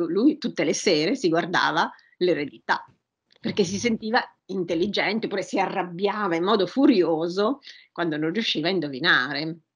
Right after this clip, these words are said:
Ehm, ed effettivamente è vero, cioè ci mette alla prova, mm,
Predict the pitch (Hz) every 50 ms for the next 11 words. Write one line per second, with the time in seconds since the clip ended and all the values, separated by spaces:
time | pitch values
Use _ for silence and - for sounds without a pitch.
0 | _ _ _ _ _ - - - - - - _ _ _ - _ _ _ _ -
1 | - - 69 71 71 69 - 71 - - - - - - - - - - - -
2 | - - - - - - - - _ _ _ _ _ _ _ - - - 202 190
3 | 196 - - 247 247 - 269 226 226 233 370 453 453 196 156 156 165 208 202 170
4 | 147 - 165 170 165 - 180 156 151 - - 220 214 226 233 220 202 - 269 196
5 | 170 175 220 226 - 220 180 160 185 208 240 247 247 254 269 240 214 196 180 170
6 | 170 170 170 165 156 156 156 160 160 156